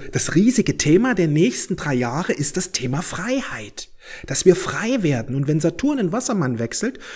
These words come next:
kommt es oft zu einer Erstverschlimmerung, sag ich mal. Also sprich, die Freiheit wird scheinbar weniger. Aber genau diese Einschränkung, ja, diese Einschränkung, die wir jetzt erleben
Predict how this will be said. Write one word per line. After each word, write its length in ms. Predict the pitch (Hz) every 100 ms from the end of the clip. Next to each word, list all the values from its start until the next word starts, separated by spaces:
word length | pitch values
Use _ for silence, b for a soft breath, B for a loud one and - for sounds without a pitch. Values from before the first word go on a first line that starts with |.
| B B -
kommt 280 | 185 247
es 280 | 208 - -
oft 420 | - 247 - - - - - _
zu 200 | - 175
einer 640 | 143 160 165 160 147 - _ _ _ _ _ _ 147
Erstverschlimmerung, 1400 | 143 - - - 131 - 127 127 120 107 113 98 95 - -
sag 260 | - 110
ich 140 | 107 -
mal. 240 | 104 95 B B
Also 180 | 127 139
sprich, 320 | - 165 - B B B 143
die 80 |
Freiheit 880 | 117 - 123 135 170 165 170 170 -
wird 180 | 143 143
scheinbar 640 | - 139 135 143 135 127
weniger. 720 | 113 120 135 127 113 104 95 - - - - - - - - - _ _ _ _ b b b b b b b b
Aber 280 | - 143 147 B -
genau 480 | 170 160 170 262 269
diese 340 | 226 214 190
Einschränkung, 1120 | - 214 311 320 - - 170 127 - 127 110
ja, 180 | 113 247
diese 420 | - 196 - -
Einschränkung, 640 | 233 294 - 208 175 160
die 160 | 147 165
wir 100 | 156
jetzt 300 | 147 147 -
erleben 720 | 127 123 151 254 240 101 98